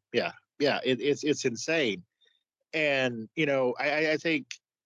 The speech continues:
one of the things I liked about it, and, uh, both you guys can chime in, I love creativity. And, like, there's so many movies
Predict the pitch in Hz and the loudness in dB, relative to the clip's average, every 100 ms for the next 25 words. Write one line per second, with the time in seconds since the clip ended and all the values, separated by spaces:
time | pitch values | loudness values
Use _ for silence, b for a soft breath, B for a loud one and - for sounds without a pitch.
0 | _ _ - 143 160 160 139 151 143 110 | _ _ -8 -2 0 0 0 0 0 0
1 | 139 175 156 123 117 120 120 - 127 123 | 0 0 0 -2 -2 0 0 0 0 0
2 | 117 123 127 117 101 147 131 147 160 - | -2 -2 0 0 0 -2 0 0 0 -4
3 | _ 110 135 127 113 - 120 107 101 - | _ -4 0 0 0 0 0 -2 -6 -4
4 | 123 123 113 110 104 _ _ _ _ _ | -2 0 0 0 -6 _ _ _ _ _
5 | _ - 147 147 143 160 185 165 - - | _ -4 0 2 2 2 0 -2 -4 -2
6 | 160 151 139 147 143 127 92 73 _ _ | 0 0 0 -2 0 0 0 -4 _ _
7 | _ _ _ _ _ 160 156 147 135 120 | _ _ _ _ _ -2 0 2 2 0
8 | 101 147 135 - - 165 175 175 165 160 | -2 -2 -2 -2 -2 0 2 0 0 0
9 | 156 151 151 143 127 120 113 | 0 0 2 2 2 2 -2